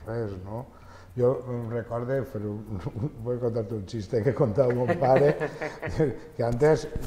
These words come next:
eh, dia uno, "Los rojos", Los rojos que se pongan a, no, me acuerdo en democracia decía, "Ahora ya no van a ser ni rojos ni azules", estos cuando ya aplaudían,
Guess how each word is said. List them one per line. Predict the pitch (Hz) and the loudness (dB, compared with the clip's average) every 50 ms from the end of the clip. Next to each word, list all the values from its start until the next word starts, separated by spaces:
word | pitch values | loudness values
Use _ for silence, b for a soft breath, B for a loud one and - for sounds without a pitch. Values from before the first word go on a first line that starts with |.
| - - | -4 -4
eh, | 113 113 113 110 107 104 104 104 | -4 -4 -4 -4 -2 -2 -2 -2
dia | 113 110 110 110 | -2 -2 -2 -2
uno, | 107 107 107 101 98 95 92 92 92 95 95 101 | -2 -4 -6 -8 -8 -8 -8 -8 -10 -10 -10 -10
"Los | 101 98 98 | -10 -8 -2
rojos", | 113 170 190 - - - - 139 123 127 120 120 120 101 104 104 104 - - 92 - - - - | 0 0 0 0 -2 -6 -4 -4 -2 -2 -4 -4 -6 -8 -10 -12 -12 -14 -16 -18 -20 -16 -8 -4
Los | 110 113 127 | -2 0 2
rojos | 170 180 175 175 139 | 2 2 2 0 0
que | 135 | -2
se | 127 123 | -4 -4
pongan | 120 147 156 156 151 147 | -4 -4 -4 -4 -4 -6
a, | 123 113 107 - - 117 | -8 -10 -10 -12 -10 -6
no, | 123 135 | -4 -4
me | 131 123 120 113 | -4 -4 -6 -8
acuerdo | - - 139 135 123 117 | -6 -4 -4 -2 -2 -4
en | 113 113 | -4 -4
democracia | 113 113 113 113 110 - 127 135 131 - - 147 139 | -4 -4 -4 -6 -6 -4 -2 -2 -2 0 0 0 0
decía, | 123 120 117 110 104 87 B B B B B B | 0 0 -2 -2 -4 -6 B B B B B B
"Ahora | - 156 185 196 196 | -8 -8 -6 -6 -8
ya | 190 | -8
no | 190 170 | -8 -6
van | 170 165 165 156 | -6 -6 -6 -6
a | 156 147 | -8 -8
ser | - 180 180 170 | -8 -8 -8 -8
ni | 170 160 | -8 -8
rojos | 151 180 190 185 - 190 180 180 | -4 -4 -4 -2 -2 -4 -4 -4
ni | 185 | -6
azules", | 180 - 208 202 196 196 180 - | -6 -2 0 0 0 -2 -4 -10
estos | - - - - | -12 -14 -16 -16
cuando | - - - - - - | -16 -16 -16 -14 -12 -12
ya | - - - - - 208 | -10 -8 -8 -8 -8 -8
aplaudían, | - - 107 110 107 107 113 113 107 104 | -8 -6 -6 -6 -6 -6 -6 -6 -6 -8